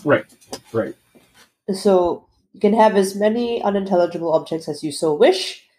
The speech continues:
Speaker 2: but you should use them within the year that you've purchased them in. And not just once because you were playing with it outside of the box.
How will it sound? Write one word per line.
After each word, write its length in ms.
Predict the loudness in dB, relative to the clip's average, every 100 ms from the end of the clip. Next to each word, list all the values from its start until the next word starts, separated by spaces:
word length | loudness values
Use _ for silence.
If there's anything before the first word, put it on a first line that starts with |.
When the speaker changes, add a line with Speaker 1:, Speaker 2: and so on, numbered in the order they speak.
| _ -6
Speaker 2:
but 240 | -6 -4
you 80 | -6
should 260 | -2 -2
use 300 | 2 2 2
them 160 | 0 -2
within 300 | -2 -2 0
the 100 | -2
year 220 | 2 2
that 120 | 0
you've 200 | -4 -8
purchased 340 | -8 -10 -10 -14
them 160 | -12
in. 160 | -12 -14 _ _ _ _ _ _ _ _ _ _ _ 0
And 100 | 4
not 220 | 4 6
just 260 | 4 4 4
once 260 | 2 2
because 340 | -10 -6 -6 -4
you 80 | -4
were 80 |
playing 300 | -4 -2 -2 -2
with 120 | -4
it 80 | -4
outside 360 | -4 -4 -6
of 80 | -6
the 60 | -10
box. 440 | -10 -10 -14